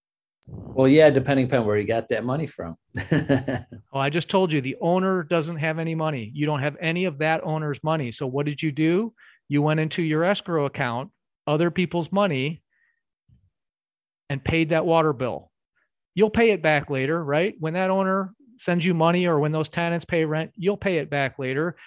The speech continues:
Speaker 2: You can't let their water get turned off. That's exactly what this property manager did. Perfectly reasonable rationale why he did it.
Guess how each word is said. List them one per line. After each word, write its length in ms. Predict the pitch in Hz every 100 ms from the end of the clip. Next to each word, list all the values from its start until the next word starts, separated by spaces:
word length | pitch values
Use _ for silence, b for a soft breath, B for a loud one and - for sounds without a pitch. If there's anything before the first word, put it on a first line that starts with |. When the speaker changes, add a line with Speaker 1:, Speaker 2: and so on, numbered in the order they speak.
| B
Speaker 2:
You 80 | 147
can't 280 | - 208 214
let 160 | 160
their 120 | 156 135
water 320 | 156 196 170
get 200 | 131 -
turned 260 | 131 127
off. 340 | 123 127 165 - B B B B -
That's 200 | 170 -
exactly 540 | 147 131 175 185 202
what 200 | 180 160
this 180 | 165 156
property 440 | - 175 170 175 151
manager 600 | 147 143 139 139 123 131
did. 380 | 160 151 92 - _ _
Perfectly 480 | 208 220 240 220 214
reasonable 640 | 156 160 208 202 175 160
rationale 800 | 160 175 170 147 160 185 151 147 -
why 340 | 127 156 240
he 180 | 202 165
did 240 | 120 123
it. 260 | 123 135